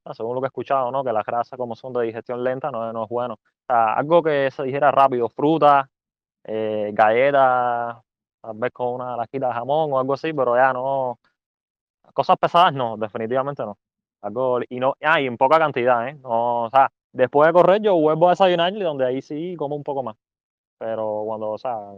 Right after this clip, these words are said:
en cuanto yo me levanto, desayuno algo ligero y espero un ratico y después salgo a correr.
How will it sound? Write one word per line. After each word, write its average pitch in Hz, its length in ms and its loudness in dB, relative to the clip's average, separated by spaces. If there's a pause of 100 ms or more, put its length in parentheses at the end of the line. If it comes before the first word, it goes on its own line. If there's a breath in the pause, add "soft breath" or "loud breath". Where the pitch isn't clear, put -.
(460)
en 110 120 -14
cuanto 120 240 -4
yo 143 60 -4
me 160 100 2
levanto, 165 460 0
desayuno 127 420 -4
algo 151 180 -4
ligero 180 440 -6
y 120 360 -8
espero 127 320 -6
un 143 60 -8
ratico 156 340 -8
y 170 60 -8
después 127 200 -12
salgo 127 180 -10
a - 20 -6
correr. 101 220 -12